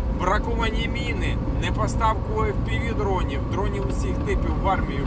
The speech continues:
блін, до сих пор. Хто заплатив двісті двадцять п'ять мільярдів і на ці двадцять, двісті двадцять п'ять мільярдів не поставили зброї, це і є державні зрадники.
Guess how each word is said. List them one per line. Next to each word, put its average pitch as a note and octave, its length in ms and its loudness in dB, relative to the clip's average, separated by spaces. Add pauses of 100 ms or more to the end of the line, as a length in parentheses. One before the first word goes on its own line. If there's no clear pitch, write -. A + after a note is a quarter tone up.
блін, - 200 -2
до - 140 0
сих - 140 -2
пор. - 360 -2 (500)
Хто G4+ 140 2
заплатив A3+ 500 0 (100)
двісті - 280 0
двадцять - 360 2
п'ять A3 180 2 (100)
мільярдів G3+ 680 2 (840)
і F4+ 80 0
на A3 160 2
ці - 200 0
двадцять, G3+ 320 2
двісті - 300 0
двадцять G3+ 300 0
п'ять G3 180 0 (100)
мільярдів G3+ 460 0
не F3+ 100 0
поставили G3 760 0
зброї, C#3+ 680 0
це C3+ 140 0
і C3+ 200 0
є C3+ 80 2
державні C#3+ 560 -2
зрадники. - 560 0